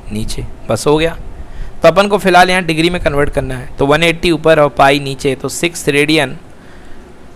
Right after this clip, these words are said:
one eighty ऊपर पाई नीचे, six multiply by है पाई मतलब कितना, twenty two upon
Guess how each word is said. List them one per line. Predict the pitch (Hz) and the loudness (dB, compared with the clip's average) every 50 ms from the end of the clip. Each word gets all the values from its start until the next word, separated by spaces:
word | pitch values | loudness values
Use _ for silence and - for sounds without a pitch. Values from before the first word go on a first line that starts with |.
| - - - - - - | -20 -20 -18 -16 -12 -6
one | 123 135 165 170 180 | 0 2 2 4 4
eighty | 185 165 170 - 170 | 2 0 2 2 2
ऊपर | 147 139 139 143 139 135 123 - - - - - - - - - | 2 4 2 2 2 2 0 -6 -10 -12 -12 -10 -12 -8 0 4
पाई | 143 143 143 151 | 6 6 6 6
नीचे, | 143 139 139 120 - 135 131 120 117 - - - - - - - - - - - - - - - - - - - - - - - | 4 0 -4 -2 -2 -2 -2 -4 -4 -10 -14 -16 -18 -18 -18 -18 -18 -16 -16 -16 -16 -16 -18 -18 -20 -20 -20 -20 -20 -20 -20 -18
six | - - 165 160 - - - 143 | -10 -4 -4 -4 -4 -4 -6 -2
multiply | 143 135 135 139 151 143 139 135 131 127 | 0 0 0 0 0 0 0 2 2 2
by | 131 131 131 | 2 2 2
है | 127 113 131 156 - - - - - - - - - - - - - - - - 117 113 - - - | 4 2 2 -2 -4 -12 -16 -16 -14 -14 -12 -12 -12 -14 -16 -18 -18 -18 -18 -16 -16 -16 -16 -8 -2
पाई | - 123 135 147 | 0 2 2 2
मतलब | 143 143 151 151 143 | 0 -2 -4 -4 -4
कितना, | - 147 - 151 139 | -4 -4 -4 -4 -4
twenty | 143 143 139 135 151 147 | -2 -2 -2 -2 -2 -2
two | 147 156 147 | 0 0 0
upon | 147 156 160 180 220 | 2 2 2 2 2